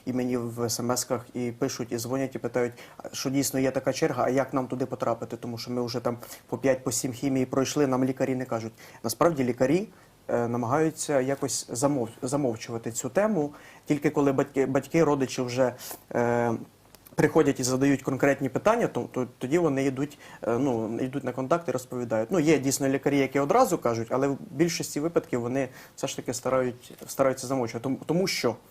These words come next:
насправді от, е, ця черга, яка була у нас, да, там було дев'яносто три пацієнти плюс двадцять шість, ну, сто дев'ятнадцять, да? Але насправді людей, які потребують трансплантації і кісткового мор-, мозку, і органів, їх, е, тисячі. Їх, е,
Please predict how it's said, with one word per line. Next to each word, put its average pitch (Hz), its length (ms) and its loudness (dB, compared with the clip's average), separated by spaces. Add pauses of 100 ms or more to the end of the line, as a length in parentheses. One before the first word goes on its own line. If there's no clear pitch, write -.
(340)
насправді 135 640 0
от, - 340 -4
е, 131 80 0
ця 151 200 2
черга, 196 320 0
яка 131 220 2
була 127 240 0
у 120 100 0
нас, 117 200 -2
да, 135 160 2
там 123 160 -2
було 127 280 0 (300)
дев'яносто 147 520 2
три 139 180 0
пацієнти 165 640 0
плюс 135 340 0
двадцять 127 340 0
шість, - 260 -2
ну, 156 60 -2
сто - 180 -2
дев'ятнадцять, 143 560 0
да? 147 120 0 (240)
Але - 180 2
насправді 160 640 2 (400)
людей, 143 320 6
які 151 160 0
потребують 139 720 0 (200)
трансплантації 143 840 0
і - 20 -4
кісткового 160 500 2
мор-, 135 280 0 (160)
мозку, 139 420 -2 (300)
і 135 100 2
органів, 143 500 2
їх, 139 360 0 (140)
е, 127 140 0
тисячі. - 540 -4 (640)
Їх, 147 260 0
е, 101 120 0